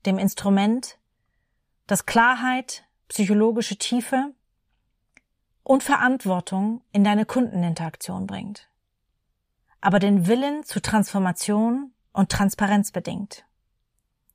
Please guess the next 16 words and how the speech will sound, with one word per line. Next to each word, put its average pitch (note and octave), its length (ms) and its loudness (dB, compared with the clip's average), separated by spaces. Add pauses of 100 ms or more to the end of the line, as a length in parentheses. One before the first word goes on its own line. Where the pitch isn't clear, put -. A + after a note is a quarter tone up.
(960)
Vielleicht A3 280 2
hast B3+ 160 2
du C4 60 2
auch A#3+ 100 0
schon A#3+ 180 0
von A3+ 180 2
meinen A3 280 2
Klarheitssessions A#3 920 0
gehört, F3+ 640 -6
die F3+ 100 0
helfen, G3+ 680 0
im F#3+ 140 0
Inneren G3+ 460 2
Ordnung G3+ 500 -2
zu - 160 -10
schaffen. G3 460 -8